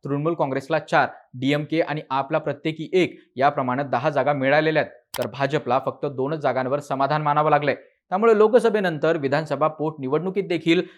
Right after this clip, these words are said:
भाजपच्या विरोधी वातावरण असल्याचं दिसून आल्यामुळं इंडिया आघाडीचा आत्मविश्वास वाढलेला आहे. आता आगामी काळात देखील महाराष्ट्र, झारखंड आणि हरियाणा या राज्यांमध्ये विधानसभा निवडणुका असल्यामुळं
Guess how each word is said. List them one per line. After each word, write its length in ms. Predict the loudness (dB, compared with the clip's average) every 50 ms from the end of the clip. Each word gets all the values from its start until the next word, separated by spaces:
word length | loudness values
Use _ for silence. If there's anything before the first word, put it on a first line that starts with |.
| _ _
भाजपच्या 440 | 0 0 2 2 2 0 2 2 2
विरोधी 360 | 2 2 0 0 0 -2 -2 0
वातावरण 520 | 0 0 0 2 0 2 2 0 0 -2 -4 -8
असल्याचं 460 | -10 -4 -2 -2 -2 -2 -4 -6 -6
दिसून 260 | -8 -6 -4 -4 -2
आल्यामुळं 420 | 0 2 2 2 2 2 2 0 0 -4 -12 _ _ _
इंडिया 280 | -8 -4 0 2 4 4
आघाडीचा 400 | 4 2 0 0 -2 0 0 -2 0 0
आत्मविश्वास 640 | 0 -2 -2 -2 -4 -6 -6 -4 -2 -2 -2 -2 -2
वाढलेला 400 | -4 -4 -2 -2 0 0 2 2
आहे. 260 | 0 0 2 4 6
आता 160 | 6 6 8 8
आगामी 320 | 8 8 6 6 4 4
काळात 280 | 2 2 2 2 2 2
देखील 340 | 0 -2 -2 -2 -2 -2
महाराष्ट्र, 560 | -2 -4 -2 2 2 2 2 0 -2 -2 -2 -2
झारखंड 460 | 0 2 0 0 2 0 -2 -2 -2
आणि 220 | -2 -4 -4 -4 -4
हरियाणा 440 | -2 -2 2 2 2 2 0 -2 -6 -6 -2
या 140 | 0 2 2
राज्यांमध्ये 560 | 2 0 0 -2 -2 0 0 -2 -2 -2 -2
विधानसभा 520 | -2 -2 -2 -2 -4 -2 -2 -2 -2 -2
निवडणुका 480 | -2 -2 -6 -6 -6 -6 -4 -4 -4 -4 -4
असल्यामुळं 520 | -6 -8 -2 -2 0 2 4 6 6 4